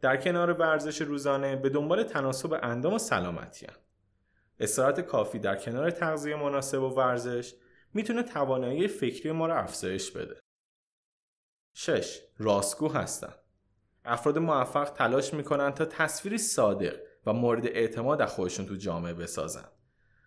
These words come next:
و در تمامی کارها علاوه بر اینکه حقیقت از دیگران پنهان نمی‌کنن، با خودشون هم صادقن.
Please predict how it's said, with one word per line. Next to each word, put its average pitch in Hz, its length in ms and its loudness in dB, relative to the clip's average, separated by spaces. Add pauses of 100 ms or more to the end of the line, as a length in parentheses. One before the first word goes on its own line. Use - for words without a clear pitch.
(120)
و 104 60 0
در 107 160 2
تمامی 110 540 -2
کارها 143 640 2 (420)
علاوه 175 320 4
بر 120 180 2
اینکه 147 240 -2
حقیقت 123 500 -2
از 233 120 -4
دیگران 170 360 0
پنهان 147 360 -2
نمی‌کنن، 135 540 -2
با 131 140 -2
خودشون 202 500 -2
هم 190 100 2
صادقن. 82 520 -4